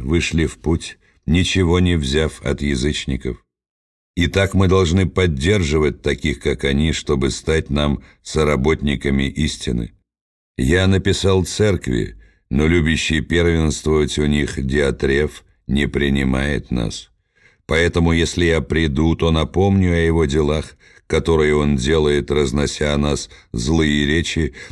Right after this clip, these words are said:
и, недовольствуясь тем, и сам не принимает братьев и препятствует желающим и изгоняет из церкви. Возлюбленный,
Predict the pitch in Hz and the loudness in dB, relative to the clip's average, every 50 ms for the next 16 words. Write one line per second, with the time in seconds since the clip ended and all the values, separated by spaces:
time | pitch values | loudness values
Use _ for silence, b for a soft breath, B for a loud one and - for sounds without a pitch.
0 | B B - 92 95 95 92 82 90 87 90 95 98 90 - - 92 90 90 87 | B B 0 2 2 4 4 4 4 4 4 4 2 0 -2 0 0 2 2 2
1 | 76 - - - 95 95 87 85 - - 87 82 - - - 98 98 101 101 101 | 0 -2 -4 -2 0 0 0 0 0 0 0 0 0 -2 -2 0 2 2 4 4
2 | 98 90 - 95 95 92 92 92 92 92 92 95 87 82 76 82 85 90 87 85 | 2 2 2 2 2 2 2 2 2 2 2 0 0 0 0 2 2 2 0 0
3 | - 90 87 80 - - B B B B B B 92 101 - - 90 98 98 - | 0 -2 -2 -2 -4 -10 B B B B B B 0 0 2 2 2 0 2 2
4 | - 98 92 85 - - - 87 90 90 87 85 73 60 69 82 80 78 80 80 | 2 2 2 2 0 -2 0 2 2 4 4 2 2 0 0 2 2 2 2 2
5 | 80 82 78 - - - 85 82 78 67 B B B B B B 78 78 78 76 | 0 0 -2 -4 -4 -2 0 0 0 -2 B B B B B B 0 2 2 2
6 | 71 67 65 - 80 76 73 73 71 67 65 65 60 - - - 62 64 62 - | 0 0 0 0 0 0 2 0 0 0 0 -2 -4 -6 -8 -6 -6 -6 -4 -6
7 | - - - 73 76 62 - - 55 57 55 - - _ _ _ _ _ _ _ | -8 -6 -2 -2 -2 -2 -4 -8 -10 -10 -10 -10 -14 _ _ _ _ _ _ _
8 | _ _ _ _ - - 76 80 73 64 69 85 92 90 78 80 85 85 80 78 | _ _ _ _ -8 -2 0 0 0 2 2 2 4 4 2 2 2 2 2 2
9 | 76 69 64 - | 2 0 -2 -4